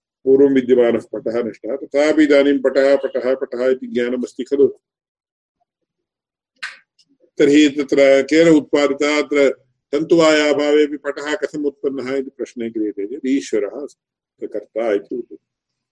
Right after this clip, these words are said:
अत एव तत्र खण्डपटकर्तृतया ईश्वरसिद्धिः इति तत्र ईश्वरसाधक अनुमानेषु इदमपि एकम् अनुमानम्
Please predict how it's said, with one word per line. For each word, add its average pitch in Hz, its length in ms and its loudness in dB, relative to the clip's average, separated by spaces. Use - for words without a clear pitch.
अत - 80 -8
एव 139 280 6
तत्र 135 140 0
खण्डपटकर्तृतया 117 1120 -2
ईश्वरसिद्धिः 117 1000 -4
इति 123 120 -10
तत्र 107 320 -4
ईश्वरसाधक 131 760 0
अनुमानेषु 123 760 -2
इदमपि 127 400 -4
एकम् 123 240 -2
अनुमानम् 95 600 -8